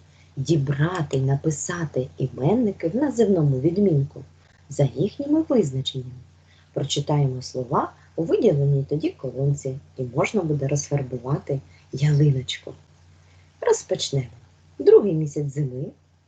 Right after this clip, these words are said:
ну, звичайно, січень. Антонім до слова ім-,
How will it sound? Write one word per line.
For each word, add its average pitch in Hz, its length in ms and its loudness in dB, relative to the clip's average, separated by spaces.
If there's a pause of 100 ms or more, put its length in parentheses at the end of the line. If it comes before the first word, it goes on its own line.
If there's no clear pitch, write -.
(360)
ну, 349 200 0
звичайно, 156 680 -2
січень. 165 640 -6 (960)
Антонім 214 560 0
до 208 140 2
слова 165 380 0
ім-, 185 200 -4